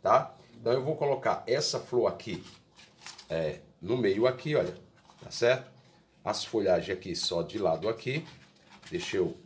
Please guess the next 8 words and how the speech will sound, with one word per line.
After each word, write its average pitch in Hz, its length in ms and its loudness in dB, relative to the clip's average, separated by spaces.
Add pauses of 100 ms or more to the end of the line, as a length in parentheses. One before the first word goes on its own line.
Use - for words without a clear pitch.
(180)
centralizar 90 800 -2
bem 78 160 -6
a 85 60 -8
folha 90 260 -4
aqui, 123 340 -4 (1600)
certo? 120 420 -4 (400)
Aqui, 110 220 -2
olha. - 160 -4